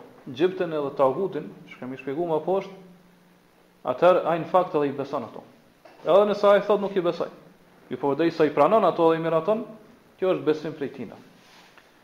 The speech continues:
Fjala gjipt që u përmend këtë ajet, është emër i përgjithshëm, përmbledhës, i cili, do thot, në veten e tij përfshin çdo gjë në cilën ka kundërshtim ndaj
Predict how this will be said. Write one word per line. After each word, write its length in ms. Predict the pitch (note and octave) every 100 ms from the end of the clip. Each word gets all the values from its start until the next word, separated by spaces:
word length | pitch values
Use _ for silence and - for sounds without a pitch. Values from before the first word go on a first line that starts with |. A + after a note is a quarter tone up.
| _ _ _ _ _ - -
Fjala 300 | F3+ A3+ G#3 C3+
gjipt 300 | F3 - -
që 80 | D3+
u 80 | C#3+
përmend 320 | C#3+ F#3 F3+
këtë 180 | D#3 D3 C3
ajet, 260 | E3 F#3 - - - - -
është 240 | C#3+ - G3+
emër 240 | G3+ G3 F#3+
i 80 | F3+
përgjithshëm, 500 | F#3+ F3+ G#3+ - A#2 -
përmbledhës, 500 | F3 F3 F#3 - - - - _ - _ _ _ _ _ -
i 40 | C3
cili, 320 | G3 G3+ G#3 G#3 - - - _ - _
do 160 | - D#3
thot, 240 | D#3 D#3 D#3+ - F3+
në 160 | D3
veten 320 | E3 G3 F#3+ F3+
e 40 |
tij 180 | F#3+ G3+ A3 - - - _ _ _ _
përfshin 480 | D3 C#3 G#3 G#3 G3+ - - - - - _ _ _ _
çdo 300 | B2 A#2+ G#3+
gjë 220 | G3+ G#3+
në 80 | F3+
cilën 260 | G#3 G3+ F3
ka 120 | G3+ G3
kundërshtim 460 | G3+ D#3+ D#3+ E3 G3
ndaj 180 | F3